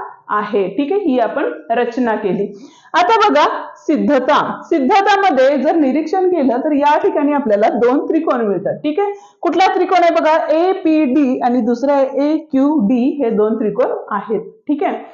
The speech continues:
आता आपल्याला काय करावं लागेल बघा, तर त्रिकोण पीएडी आणि त्रिकोण क्यूएडी, म्हणजे नावं थोडी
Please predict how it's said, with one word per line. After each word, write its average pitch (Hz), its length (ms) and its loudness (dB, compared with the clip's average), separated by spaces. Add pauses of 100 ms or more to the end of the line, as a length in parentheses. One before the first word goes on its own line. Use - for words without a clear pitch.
(240)
आता 349 200 0
आपल्याला 349 320 0
काय 330 180 0
करावं 311 200 0
लागेल 285 280 2
बघा, 254 280 2 (480)
तर 277 240 2 (340)
त्रिकोण 349 360 2 (120)
पीएडी 311 880 2
आणि 277 220 2
त्रिकोण 294 520 0
क्यूएडी, 269 960 0
म्हणजे 220 200 -2
नावं 208 320 0
थोडी 240 220 0